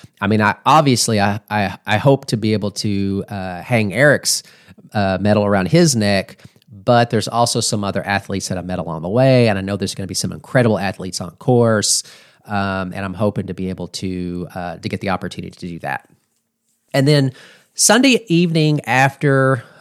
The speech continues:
um, I'm sure after we've cleaned up, uh, we've gotten something to eat, um, Eric, Lindsay, and I are gonna sit down and we're gonna record our race recap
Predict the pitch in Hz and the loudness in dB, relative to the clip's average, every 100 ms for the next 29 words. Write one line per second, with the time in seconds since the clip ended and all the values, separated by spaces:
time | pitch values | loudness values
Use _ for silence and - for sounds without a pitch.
0 | - 113 107 101 95 - 127 151 143 139 | -8 -4 -2 -2 -4 -4 -2 4 4 4
1 | 113 104 - 110 101 107 110 110 104 - | -2 -2 -2 0 2 2 4 4 0 -4
2 | - _ - 92 90 92 107 101 107 104 | -20 _ -12 -10 -8 -6 -4 -4 -4 -4
3 | 101 92 85 101 101 101 - - - _ | -4 -6 -6 -6 -4 -4 -6 -16 -18 _
4 | _ - 104 98 95 95 123 127 127 117 | _ -8 -4 -2 -2 -2 2 2 2 0
5 | 110 107 101 101 98 90 - 123 98 101 | 0 -2 0 0 0 -2 0 0 0 -2
6 | 98 98 92 95 95 101 110 107 - 98 | -2 -2 -4 -6 -6 -2 -2 -2 -4 -4
7 | 95 95 92 90 82 _ _ _ _ - | -2 0 -2 -4 -8 _ _ _ _ -4
8 | 90 87 92 98 - - - 92 85 95 | -4 -2 -2 0 -2 -6 -10 -8 -6 -6
9 | 92 | -8